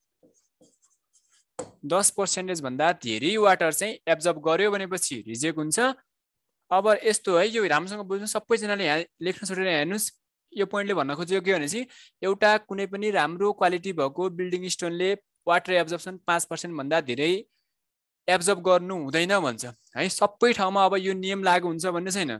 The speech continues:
कुनै कुनै ठाउँमा दस पर्सेन्टसम्म चाहिँ एब्जर्ब गर्छ। अब दस पर्सेन्ट भन्दा धे-, अब रि-, तपाईँलाई क्वेसनमा के सोध्छ, रिजेक्टेड चाहिँ कति बेला हुन्छ भने सोध्छ। यदि कुनै पनि बिल्डिङ स्टोनले दस पर्सेन्ट भन्दा धेरै वाटर एब्जर्ब गर्छ भनेपछि हामी त्यति बेला के गर्छौँ त,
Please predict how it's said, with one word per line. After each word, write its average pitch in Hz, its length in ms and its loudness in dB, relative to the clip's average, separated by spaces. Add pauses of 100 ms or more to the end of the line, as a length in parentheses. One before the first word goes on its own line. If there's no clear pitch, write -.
(360)
कुनै 185 140 -6
कुनै 190 180 -2
ठाउँमा 185 280 0
दस 190 200 2
पर्सेन्टसम्म 185 560 -4
चाहिँ 185 240 4 (360)
एब्जर्ब 185 300 4
गर्छ। 185 240 6 (580)
अब 196 160 4 (280)
दस 208 160 2
पर्सेन्ट 214 320 -4
भन्दा 175 280 -2
धे-, 165 120 0
अब 175 140 0
रि-, 151 180 -4
तपाईँलाई 208 380 0
क्वेसनमा 202 360 -6
के 190 120 -6
सोध्छ, 190 220 -8
रिजेक्टेड 202 800 0
चाहिँ 214 200 -6
कति 202 240 -2
बेला 190 200 0
हुन्छ 147 220 -4
भने 190 160 -4
सोध्छ। 233 460 -2 (340)
यदि 190 260 -4
कुनै 202 300 -4
पनि 180 220 -4
बिल्डिङ 160 560 -2
स्टोनले 165 340 -2
दस 190 240 4
पर्सेन्ट 196 320 0
भन्दा 151 320 0
धेरै 139 220 2
वाटर 190 280 6
एब्जर्ब 151 300 2
गर्छ 160 180 0
भनेपछि 135 280 -4
हामी 127 180 -2
त्यति 156 200 -4
बेला 147 120 -2
के 143 140 -8
गर्छौँ 139 260 -4
त, 180 80 0